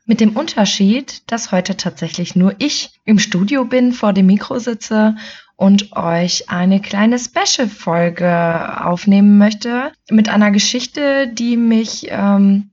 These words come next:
schon vor einiger Zeit beschäftigt hat, die mich heute aber auch immer noch auf Trab hält und beschäftigt.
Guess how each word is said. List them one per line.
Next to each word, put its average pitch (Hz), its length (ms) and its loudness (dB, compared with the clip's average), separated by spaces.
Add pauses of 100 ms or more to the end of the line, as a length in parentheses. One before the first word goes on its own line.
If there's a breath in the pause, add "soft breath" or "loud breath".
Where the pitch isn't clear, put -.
schon 180 580 -2
vor 165 720 -4
einiger 175 380 0
Zeit - 340 -8
beschäftigt 262 640 -6
hat, 208 400 -2
die 214 140 4
mich 220 400 2
heute 208 520 -2
aber 175 300 -4
auch - 120 -12
immer 240 260 2
noch 214 160 2
auf - 180 -6
Trab - 340 -6
hält 202 300 0
und 185 380 -2
beschäftigt. 240 840 -6